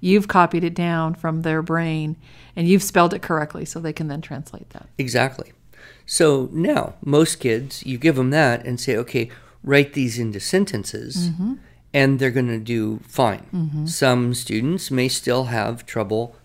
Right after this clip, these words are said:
Speaker 2: putting all the little words in that are gonna make the complete sentence. So
Speaker 1: Mm-hmm.
Speaker 2: telling it through again, "Okay, let's talk through the keyword outline."
Speaker 1: Yep.
Speaker 2: Maybe you'll add in a little more detail that you remember.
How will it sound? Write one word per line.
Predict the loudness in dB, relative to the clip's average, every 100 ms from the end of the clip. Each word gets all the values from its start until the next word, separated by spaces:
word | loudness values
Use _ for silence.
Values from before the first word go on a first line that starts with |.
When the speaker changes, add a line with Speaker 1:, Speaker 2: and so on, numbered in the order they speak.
| _ -2
Speaker 2:
putting | 0 2
all | 0 0
the | 0
little | 4 4 2
words | -2 -4 -8
in | -8 -6 -6 -8
that | -8
are |
gonna | -6 -4
make | -4 -6 -8 -14
the | -12
complete | -8 -8 -8 -10
sentence. | -10 -12 -12 -14
So | -2 0 0
Speaker 1:
Mm-hmm. | -2 -2
Speaker 2:
telling | 4 6 6
it | 4 -2 -14
through | -12 -2 0 0 -4 -12 -8
again, | -2 0 0 -6 -12 -4
"Okay, | -4 2 2
let's | 2 0 -2
talk | -2 -2 0
through | 0 0
the | -2
keyword | -6 -6 -8
outline." | -10 -8 -8 -8 -8
Speaker 1:
Yep. | -8 -4
Speaker 2:
Maybe | 2 2 0
you'll | -2 0 2 2 0 -2 -8 _ 0
add | 0 2
in | 0
a | 0
little | -2 -2
more | -2 -2
detail | -4 -6 -6 -4 -2
that | -4
you | -4
remember. | -4 -4 -4 -2 0 0 -2